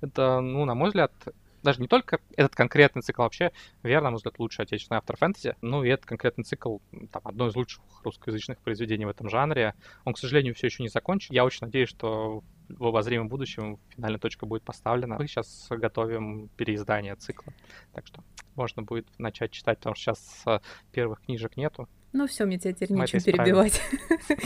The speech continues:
Speaker 2: <laughs> Мне, мне вот ты мою мысль высказал, потому что я хотела сказать о том, что я к этому циклу только подбираюсь. Мне вот буквально перед Новым годом зрительница сделала царский подгон в виде первой книги, ну, которая выходила там в середине двухтысячных, наверно.
Speaker 1: Две тысячи пятый год, по-моему.
Speaker 2: Да.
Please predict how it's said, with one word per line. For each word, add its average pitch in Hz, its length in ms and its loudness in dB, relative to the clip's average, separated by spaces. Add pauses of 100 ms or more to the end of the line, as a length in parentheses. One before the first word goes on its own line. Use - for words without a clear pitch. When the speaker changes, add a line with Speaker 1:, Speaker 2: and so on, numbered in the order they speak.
(160)
Speaker 2:
<laughs> 240 100 4
Мне, 240 180 8
мне 226 300 6
вот 208 140 0
ты 233 80 4
мою 226 180 4
мысль 220 260 0
высказал, 208 400 0
потому 180 280 -2
что - 160 -4
я 180 120 0
хотела 180 440 -2
сказать 175 340 -4
о 165 60 -6
том, 175 160 -6
что 175 160 -10
я 165 100 -4
к 170 80 -12
этому 170 220 -6
циклу 175 280 -6
только 170 240 -6
подбираюсь. 190 760 0 (260)
Мне 175 140 0
вот 170 80 -2
буквально 180 320 0
перед 170 220 -4
Новым 175 240 0
годом 170 280 0
зрительница 170 560 -2
сделала 170 340 0
царский 175 420 -2
подгон 170 540 2 (240)
в 190 60 -2
виде 165 300 2
первой 170 380 4
книги, 165 920 2
ну, 180 220 0
которая 160 340 0
выходила 160 400 0
там 147 140 -6
в - 60 -14
середине 160 320 -4
двухтысячных, 185 580 -2
наверно. 160 540 0 (180)
Speaker 1:
Две 156 80 0
тысячи 151 240 -2
пятый - 240 2
год, 123 160 2
по-моему. 110 480 -4
Speaker 2:
Да. 170 400 4